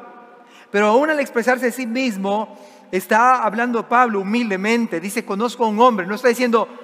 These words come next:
"Oigan, aquí estoy". "Conozco a un hombre en Cristo", vea el detalle. Por eso una vida de verdadera humildad quebranta nuestro orgullo.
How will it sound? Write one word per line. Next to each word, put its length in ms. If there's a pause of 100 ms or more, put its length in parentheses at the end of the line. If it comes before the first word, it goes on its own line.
"Oigan, 320
aquí 180
estoy". 420 (760)
"Conozco 520
a 60
un 160
hombre 760
en 200 (140)
Cristo", 580
vea 260
el 120
detalle. 580 (1600)
Por 140
eso 160
una 200
vida 280
de 100
verdadera 520
humildad 560
quebranta 680
nuestro 360
orgullo. 540